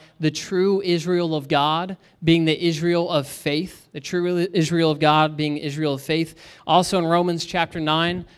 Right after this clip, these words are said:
verses one through eight, it talks about not everyone who's descended from Abraham are from Abraham, but those who are the children of the promise are the children of Abraham. So Jesus, in chapter eight, of John, verse forty-two. He's having a clash with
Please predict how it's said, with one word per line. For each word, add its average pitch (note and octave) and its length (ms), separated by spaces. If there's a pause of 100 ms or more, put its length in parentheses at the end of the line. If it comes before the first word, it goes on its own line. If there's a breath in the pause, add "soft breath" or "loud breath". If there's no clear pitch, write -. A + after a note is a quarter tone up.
(100)
verses E3 340
one E3+ 180
through E3 220
eight, C#3+ 180
it C3+ 100
talks D3+ 280
about D3+ 380
not E3 280
everyone E3+ 460
who's D#3 240
descended D#3+ 500
from C#3+ 160
Abraham D#3 680 (300 soft breath)
are D3+ 160
from D3+ 220
Abraham, C3 640 (160)
but D3 180
those E3 320
who F3 80
are D#3 100
the D3 80
children D3+ 380
of C3+ 80
the C3+ 80
promise D#3+ 680 (440 soft breath)
are D3 260
the C#3+ 160
children D3+ 480
of C#3+ 140
Abraham. C3+ 500
So E3 160
Jesus, F#3 680 (460 soft breath)
in F#3 220
chapter F3+ 440
eight, D3+ 300 (160)
of D3+ 120
John, C#3 440 (1120)
verse F3 360
forty-two. E3+ 540
He's F3+ 260
having F3+ 340
a D3+ 60
clash F#3 480
with F3 360